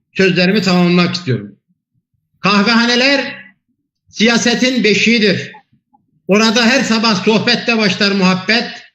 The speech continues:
yıkılır iktidarlar, kurulur hükümetler, yargılanır bizim gibi yöneticiler. Hem de yudum yudum içilir çaylar, kahveler.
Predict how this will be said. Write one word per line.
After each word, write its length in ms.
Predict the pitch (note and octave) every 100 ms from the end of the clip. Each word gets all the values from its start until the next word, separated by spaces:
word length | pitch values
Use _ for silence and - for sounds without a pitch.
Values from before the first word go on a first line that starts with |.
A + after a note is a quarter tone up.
| _ _ _
yıkılır 460 | F3+ A3+ A#3+ B3+ B3+
iktidarlar, 760 | B3 - A3+ A#3+ A#3 A#3+ A#3 G#3 - - _ - -
kurulur 460 | A3 A#3+ B3 A#3+
hükümetler, 880 | A#3 F3+ A3 A#3 - A3 A#3+ A3 G3+ - _ -
yargılanır 760 | G3+ A#3 A#3 B3 B3+ C4 B3+ A3
bizim 320 | G#3+ B3 A#3
gibi 400 | A#3 A#3+ A#3+ A3 - -
yöneticiler. 760 | A3 A#3+ B3 G#3+ F#3 A#3+ A#3 F#3+ F3+ - _ _ -
Hem 260 | A#3+ C#4 B3+
de 60 |
yudum 460 | B3+ A#3 A3 D4 C4+
yudum 260 | B3+ A#3+
içilir 680 | A#3 - A#3 A#3+ G3+ F#3 - _ -
çaylar, 540 | G#3+ A#3 A#3+ B3 A#3
kahveler. 800 | G3 A3+ A#3+ A#3+ A#3 A3 F3+ -